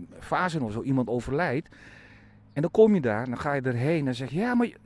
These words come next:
jullie kwamen toch vroeger uit Schattenberg?" Dus Schattenberg heeft best wel een, een, een, een, eh, een, een binding, heeft een, heeft een, een, een bindende functie, eh, eh, beleving ook van mensen die ooit uit dat kamp kwamen.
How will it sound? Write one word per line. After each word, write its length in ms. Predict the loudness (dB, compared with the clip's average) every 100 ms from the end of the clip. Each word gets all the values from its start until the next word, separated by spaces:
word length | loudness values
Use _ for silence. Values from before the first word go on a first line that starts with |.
| -20 -20
jullie 260 | -2 -2 -2
kwamen 360 | -4 -2 0 0
toch 120 | -2
vroeger 260 | -2 0
uit 120 | -2 -2
Schattenberg?" 580 | -4 -2 0 0 0
Dus 160 | -4 -6
Schattenberg 760 | -10 -12 -6 0 0 0 -4 -14 -20 -20 -20 -20 -8
heeft 160 | -8 0
best 200 | 0 2
wel 140 | -2
een, 140 | -4 -4
een, 260 | -6 -6
een, 160 | -8 -8
een, 240 | -8 -8 -6
eh, 60 |
een, 380 | -6 -8 -8 -8
een 200 | -6 -8 2
binding, 400 | 4 6 4 0
heeft 200 | -4 -6
een, 100 | -8
heeft 260 | -8 -10 -12
een, 80 | -14 -20 -20 -16
een, 200 | -6 -4 -4
een 180 | -2
bindende 320 | 2 4 2 2
functie, 560 | 2 2 -2 -4 -2
eh, 580 | -2 -2 -4 -4 -4 -4
eh, 60 | -8 -14 -20 -20 -14 -6
beleving 460 | 0 0 2 0
ook 140 | -2 -4
van 140 | -2
mensen 260 | -2 -4 -8
die 240 | -10 -10 0
ooit 280 | 2 2 -2
uit 180 | -8 -8
dat 120 | -12
kamp 240 | -6 -6 -4
kwamen. 440 | -6 -6 -8